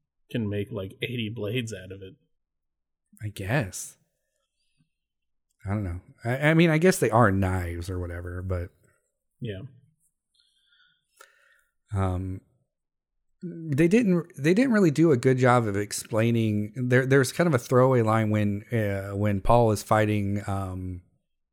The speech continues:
Speaker 2: Jameis or whatever his name is.
Speaker 1: Mm-hmm.
Speaker 2: Um, they're like, "What, what's he doing? Is he just toying with them?" And they didn't really explain that. Um, they, they, and I guess you don't necessarily need exposition to do it.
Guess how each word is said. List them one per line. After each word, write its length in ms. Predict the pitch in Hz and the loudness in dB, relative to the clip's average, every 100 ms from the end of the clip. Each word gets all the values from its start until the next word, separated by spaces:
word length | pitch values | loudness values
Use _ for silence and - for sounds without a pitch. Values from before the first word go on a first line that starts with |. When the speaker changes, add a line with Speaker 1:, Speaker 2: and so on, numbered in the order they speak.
| 110 | -10
Speaker 2:
Jameis 520 | 101 101 107 123 - | -4 0 2 0 0
or 60 | 120 | -2
whatever 260 | 123 127 | 0 2
his 100 | 127 | 2
name 160 | 127 135 | 2 0
is. 160 | 139 135 | 0 2
Speaker 1:
Mm-hmm. 1400 | 127 120 117 - _ _ _ _ _ _ _ _ - | 0 0 -6 -14 _ _ _ _ _ _ _ _ -2
Speaker 2:
Um, 360 | 107 104 101 101 | 0 2 0 0
they're 180 | 104 104 | 0 2
like, 200 | 104 101 | 0 2
"What, 260 | 120 113 | 2 2
what's 220 | 117 135 | 2 0
he 80 | 131 | 0
doing? 260 | 113 143 101 | 2 4 4
Is 80 | 101 | 2
he 80 | |
just 240 | 101 117 - | 0 -2 0
toying 300 | 107 113 120 | 2 4 4
with 160 | 131 | 0
them?" 260 | 143 143 135 _ _ _ _ - | -2 -2 -4 _ _ _ _ -2
And 120 | 143 | 4
they 60 | |
didn't 160 | 196 185 | 6 6
really 380 | 151 131 127 117 - - | 4 2 0 -10 -12 -6
explain 840 | 131 - - - 127 135 131 104 | -6 -4 -10 -2 2 4 4 4
that. 300 | 95 95 92 _ _ _ _ _ _ _ _ _ _ _ _ _ 120 | 0 -4 -8 _ _ _ _ _ _ _ _ _ _ _ _ _ -2
Um, 280 | 117 117 | 0 0
they, 160 | 123 131 | 0 -2
they, 300 | 120 139 127 _ - - - - - - - _ _ _ 160 | -2 -2 -4 _ -20 -20 -20 -20 -20 -20 -20 _ _ _ -10
and 220 | 156 160 | -4 -2
I 60 | 160 | 2
guess 260 | 185 185 | 2 2
you 60 | 151 | 0
don't 160 | 139 | 2
necessarily 400 | 131 123 123 113 | 2 2 2 4
need 240 | 110 117 120 | 4 2 2
exposition 640 | 107 - 113 104 104 101 | -2 -2 -4 -2 -4 -6
to 60 | 92 | -8
do 340 | 90 156 226 | -2 2 4
it. 240 | 107 95 | 4 2